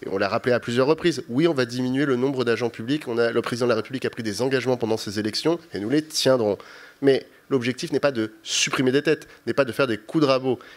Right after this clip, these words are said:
Et donc c'est seule la transformation de l'action publique, et notamment par le numérique,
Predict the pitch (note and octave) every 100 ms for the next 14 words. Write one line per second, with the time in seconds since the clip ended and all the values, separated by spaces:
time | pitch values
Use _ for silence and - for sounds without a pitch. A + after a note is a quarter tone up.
0 | - C3 C3+ - B2+ - G#3+ G3+ C#3 -
1 | - F#3 - D#3+ D#3 C#3+ - D3 C3+ -
2 | - B2 B2 - C3 C3 C3+ - - G3+
3 | F3 C#3+ C3+ B2+ B2 A#2 A#2 A#2 A#2+ C3
4 | C#3+